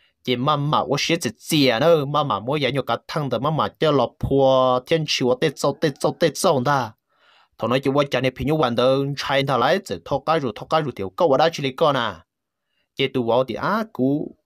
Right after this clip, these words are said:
我们这个要 hiệp 保 tân trẻ sư. Chị tụi bỏ phân phô nhu nhỏ, chị tụi đã phí nhiêu hoàn đơn phân nông thì à.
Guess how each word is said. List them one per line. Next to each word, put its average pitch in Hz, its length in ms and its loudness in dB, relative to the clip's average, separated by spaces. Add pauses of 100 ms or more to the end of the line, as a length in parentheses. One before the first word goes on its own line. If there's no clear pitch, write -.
(140)
我 143 140 2
们 147 180 0
这 127 140 -4
个 113 100 -4
要 131 120 0
hiệp 165 200 0
保 170 80 0
tân 170 260 0
trẻ 123 180 0
sư. 165 340 0 (600)
Chị 123 120 -2
tụi 120 220 0
bỏ 117 260 4
phân 160 120 0 (100)
phô 147 220 2
nhu 160 120 2
nhỏ, 143 300 4
chị 120 120 -4
tụi 117 160 -4
đã 147 200 2
phí 143 60 -6
nhiêu 135 120 0
hoàn 110 140 2
đơn 117 200 0
phân 165 160 0
nông 131 220 0
thì 104 100 -2
à. 98 140 -2